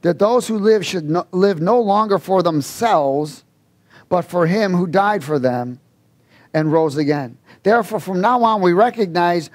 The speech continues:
no one according to the flesh, even though we've known Christ according to the flesh, yet now we thus know, know him no longer." In other words, we no longer acknowledge Jesus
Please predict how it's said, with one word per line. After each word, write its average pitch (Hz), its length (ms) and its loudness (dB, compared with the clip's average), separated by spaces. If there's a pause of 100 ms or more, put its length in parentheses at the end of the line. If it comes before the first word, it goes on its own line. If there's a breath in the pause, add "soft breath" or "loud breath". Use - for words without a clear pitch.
no 202 220 2
one 240 180 0
according 185 420 -2
to 202 100 -4
the 180 120 0
flesh, 220 400 0 (180 loud breath)
even 233 240 0
though 196 100 2
we've 190 200 0
known 175 280 -2
Christ 220 560 -2 (140 soft breath)
according 170 440 0
to 170 120 -4
the 160 80 -2
flesh, 160 360 -2
yet 180 240 2
now 160 220 0
we 160 300 -2 (320 soft breath)
thus 160 300 0
know, 151 300 0
know 143 240 -2
him 139 100 -2
no 139 160 -2
longer." 156 400 -2 (160 loud breath)
In 175 40 -6
other 180 140 2
words, 170 200 -2 (100)
we 185 100 -4
no 240 140 2
longer 185 540 0
acknowledge 160 580 0
Jesus 160 640 -2